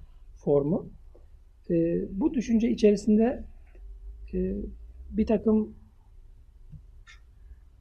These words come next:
kendi öğrendiğim ya da daha önceki standart bilgilerimize başvurduğumuz zaman şunu gördüm.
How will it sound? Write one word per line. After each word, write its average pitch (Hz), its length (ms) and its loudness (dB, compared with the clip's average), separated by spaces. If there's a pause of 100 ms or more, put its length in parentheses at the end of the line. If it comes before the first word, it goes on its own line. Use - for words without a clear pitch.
(200)
kendi 196 360 2
öğrendiğim 180 600 6
ya 180 160 4
da 175 320 4 (100)
daha 165 240 4
önceki 170 640 2 (200)
standart 165 580 2
bilgilerimize 165 640 4
başvurduğumuz 151 640 -2
zaman 202 240 -2
şunu 240 280 4
gördüm. 143 360 0